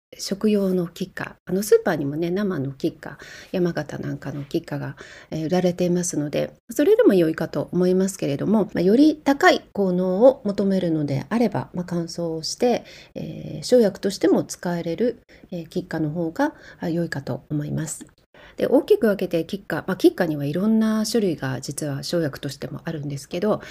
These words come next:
まあ、大きく分けて黄色いものと白い、白いものがあるんですね。で、えー、菊花とまたちょっと違う、あの、種類の生薬にもな-、にはなるんですが、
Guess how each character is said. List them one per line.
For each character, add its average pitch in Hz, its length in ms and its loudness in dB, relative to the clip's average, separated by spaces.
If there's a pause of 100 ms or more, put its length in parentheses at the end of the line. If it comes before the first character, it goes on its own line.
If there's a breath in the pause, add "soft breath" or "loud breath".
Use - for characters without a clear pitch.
(160 loud breath)
ま 226 80 -2
あ、 - 20 0
大 254 80 0
き - 120 -14
く 170 100 -2
分 143 80 -2
け 147 140 -10
て 139 100 -6
黄 269 220 2
色 277 200 6
い 262 40 6
も 262 160 6
の 247 100 0
と 143 160 -4
白 190 400 0
い、 - 100 -4
白 233 360 2
い 170 40 0
も 131 120 -4
の 131 100 -6
が 127 300 -6
あ 170 100 -6
る 143 140 -6
ん - 20 -10
で 139 80 -10
す - 140 -6
ね。 220 200 -2 (720 loud breath)
で、 254 240 6
え 175 120 0
ー、 170 60 -6
菊 196 160 2
花 208 100 0
と 156 120 -4
ま 160 140 -4
た 175 300 -4 (140)
ち 427 100 0
ょ - 20 4
っ - 40 -14
と 190 80 0
違 185 240 -2 (260)
う、 - 80 -6 (140)
あ 147 140 -8
の、 143 360 -6
種 - 180 -4
類 165 300 -4 (260)
の 208 240 2
生 202 160 -2
薬 160 380 -2
に 202 100 0
も 202 180 0
な-、 165 220 -6
に 220 160 6
は 180 100 4
な 156 140 0
る 151 120 -4
ん 147 60 -2
で 147 80 -4
す 208 120 -4
が、 214 200 0